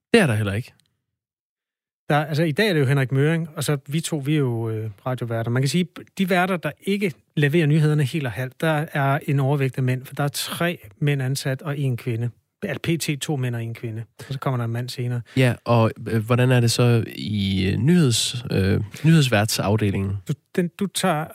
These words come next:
Speaker 2: du tæller. Altså, der er Signe, og der er Anne Philipsen.
Speaker 1: Og så er der Dagmar Iben Østergaard.
Speaker 2: Ja, og så er der Henrik Møring og Thomas Sand. Tre to til damerne der.
Speaker 1: Ja.
Speaker 2: Jeg, øhm, jeg har faktisk kigget i lønstatistikken for det her sted.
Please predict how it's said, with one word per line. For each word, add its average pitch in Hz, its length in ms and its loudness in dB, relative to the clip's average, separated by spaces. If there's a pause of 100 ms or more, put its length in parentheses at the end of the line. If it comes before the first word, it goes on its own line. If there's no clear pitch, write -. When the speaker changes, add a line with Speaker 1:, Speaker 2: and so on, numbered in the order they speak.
(140)
Speaker 2:
du 185 60 0
tæller. 139 300 0 (320)
Altså, 143 160 0
der 151 100 0
er 151 40 0
Signe, 190 540 0 (180)
og 156 160 -6
der 156 60 0
er 131 360 0
Anne 135 260 2
Philipsen. 160 560 -4 (160)
Speaker 1:
Og 117 80 -2
så 113 120 -2
er 110 40 0
der 107 140 0
Dagmar 110 380 2
Iben 98 220 0
Østergaard. 180 460 -4 (180)
Speaker 2:
Ja, 165 120 -4 (300)
og - 60 -10
så 165 100 -2
er 151 40 0
der 135 80 0
Henrik 123 320 -2
Møring 165 420 0
og - 100 -20
Thomas 120 260 -4
Sand. 92 280 -4 (1400)
Tre 175 140 -2
to 143 200 -2
til 131 120 -6
damerne 117 420 -4
der. 113 180 -2 (340)
Speaker 1:
Ja. - 60 -2 (880)
Speaker 2:
Jeg, 160 260 6
øhm, 135 400 6 (420)
jeg 156 80 0
har 156 60 0
faktisk 123 220 -6
kigget 135 240 0
i - 20 2
lønstatistikken 120 640 -4
for 117 40 -8
det 123 100 -2
her 120 60 0
sted. 120 280 -2